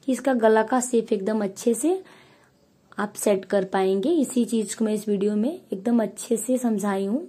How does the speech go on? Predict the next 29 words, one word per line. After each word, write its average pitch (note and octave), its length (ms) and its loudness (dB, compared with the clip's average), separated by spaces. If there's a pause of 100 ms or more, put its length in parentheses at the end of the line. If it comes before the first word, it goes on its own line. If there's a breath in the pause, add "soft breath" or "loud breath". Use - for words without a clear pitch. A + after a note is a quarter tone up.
(120)
इसलिए A3+ 260 0
वीडियो G#3 260 2
में G3+ 120 0
एंड G3 160 -2
तक C4 220 -6
बने F#3+ 280 -2
रहिए G3+ 340 -2
और A3 160 0
कुछ C4 300 -6
नया G3 160 0
सीखिए। - 460 -8 (680 loud breath)
सबसे C#4 340 -2
पहले D4 300 4
हम C4+ 140 4
अस्तर A#3+ 300 0
को G#3+ 140 0
लेंगे G3 400 2
और F#3+ 340 -2
अस्तर A#3+ 300 -2
को D4 180 -2
अपने B3 280 2
साइज A3 360 -2
के - 120 -2
हिसाब G#3 260 -2
से A#3 180 2
डबल G3 320 2
फोल्ड D#4+ 320 -2
कर F3 220 -2
लेंगे। D#3+ 420 -8